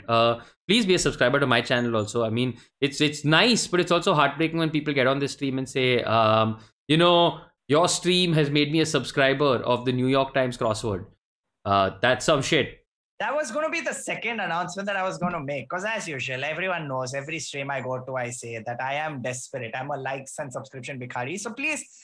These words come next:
Speaker 2: subscribe to Rohan's channel. Subscribe, press the subscribe button and press the like button. And something that we've been doing lately, share the stream in your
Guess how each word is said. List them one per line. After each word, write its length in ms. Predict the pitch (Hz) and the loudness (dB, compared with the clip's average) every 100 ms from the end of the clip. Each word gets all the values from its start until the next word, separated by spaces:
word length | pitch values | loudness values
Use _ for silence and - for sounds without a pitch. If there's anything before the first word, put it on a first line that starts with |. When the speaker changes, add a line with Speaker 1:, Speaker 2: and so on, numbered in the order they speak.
| - | -12
Speaker 2:
subscribe 520 | 254 240 208 311 311 | -8 -6 -4 -4 -4
to 80 | 233 | -4
Rohan's 320 | 175 170 - | -4 -4 -6
channel. 320 | 170 151 175 214 - | -6 -6 -6 -8 -14
Subscribe, 520 | - 226 - 247 269 269 | -10 -8 -6 -6 -6 -6
press 200 | 233 262 | -6 -6
the 100 | 330 | -8
subscribe 400 | - 226 - 240 | -10 -10 -6 -6
button 280 | 226 240 269 - | -4 -6 -6 -6
and 240 | 233 269 - | -8 -8 -6
press 260 | 226 240 | -6 -6
the 120 | - 262 | -6 -6
like 360 | 165 202 208 | -4 -6 -6
button. 320 | - 123 131 | -8 -8 -6
And 140 | 123 127 | -8 -8
something 300 | 160 165 185 | -8 -8 -8
that 120 | 180 | -6
we've 140 | 180 | -6
been 140 | 175 175 | -6 -8
doing 180 | 180 180 | -8 -6
lately, 420 | 165 165 226 254 - _ | -8 -8 -12 -12 -20 _
share 300 | - 240 262 | -8 -4 -4
the 80 | 302 | -6
stream 440 | - 220 220 226 214 | -10 -8 -8 -8 -8
in 100 | 208 | -4
your 120 | 208 | -4